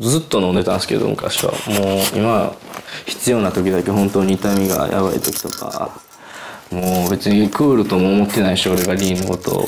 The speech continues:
別に俺は流行らす気もなかったし、なんていうか、日本にただなくて面白いなってぐらいで俺は始めちゃって、で、みんな今間違って、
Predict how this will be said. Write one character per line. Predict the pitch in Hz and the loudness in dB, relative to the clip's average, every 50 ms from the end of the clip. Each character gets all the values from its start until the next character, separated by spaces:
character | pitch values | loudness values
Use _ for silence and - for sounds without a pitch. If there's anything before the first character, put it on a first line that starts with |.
| - - - | -4 -2 -2
別 | 101 98 - | -4 -2 0
に | - 98 95 95 95 87 | 0 2 2 2 2 2
俺 | - 101 104 104 | 2 4 4 4
は | 104 104 104 101 | 4 2 2 0
流 | 110 - | 0 0
行 | 127 135 143 | 0 2 2
ら | 147 143 139 | 2 2 0
す | 135 - - - - | 0 -2 -6 -8 -4
気 | - - | 0 2
も | 117 101 92 | 2 2 2
な | 87 92 95 | 2 0 0
か | 92 - 90 | 0 0 -2
っ | - - | -2 -4
た | 95 95 | -4 -4
し、 | - - 85 85 - - - - - - 127 120 - - _ _ _ _ _ _ _ _ - _ _ - - - - - - - - - _ - | -2 -2 0 0 0 0 0 -2 -4 -8 -10 -14 -18 -20 _ _ _ _ _ _ _ _ -20 _ _ -20 -20 -20 -20 -20 -20 -20 -20 -16 _ -4
な | 98 92 | -2 -2
ん | 92 | 0
て | 92 - | 0 0
い | - | 0
う | - | 0
か、 | - 92 92 92 - - - - - - _ _ _ _ _ _ _ | 2 0 2 2 0 0 -4 -8 -14 -20 _ _ _ _ _ _ _
日 | - 127 139 | 0 2 2
本 | 139 135 127 117 107 | 2 2 2 2 4
に | 101 98 101 101 92 - - - - - | 4 4 2 2 2 0 -4 -8 -8 -4
た | - 107 | -2 0
だ | 98 98 | 2 2
な | 101 107 | 2 2
く | 107 - | 0 0
て | - - | -2 0
面 | 95 104 113 117 | 2 2 2 2
白 | 113 - 131 117 98 | 2 2 2 2 2
い | 95 | 2
な | 95 87 - - | 2 0 -2 -4
っ | - | -2
て | - 92 | 0 0
ぐ | 98 95 | 2 2
ら | 92 87 | 2 2
い | - | 0
で | - | 0
俺 | - 90 95 95 | 0 0 0 0
は | 92 | 0
始 | 98 95 95 101 | 0 0 0 2
め | 95 92 | 2 2
ち | 92 - | 2 0
ゃ | 98 | -2
っ | 95 - | -2 -4
て、 | - - - - - - - - - | -4 -4 -2 -2 -2 -4 -4 -6 -6
で、 | - 113 113 | -2 0 2
み | 117 120 120 | 2 4 4
ん | 120 | 4
な | 113 92 | 4 2
今 | 92 92 90 | 2 2 2
間 | 92 95 95 | 2 2 0
違 | - - 107 101 92 | 2 2 2 2 2
っ | |
て、 | 90 - - - 85 82 - - - - | 0 -2 -2 0 0 0 2 0 -2 -4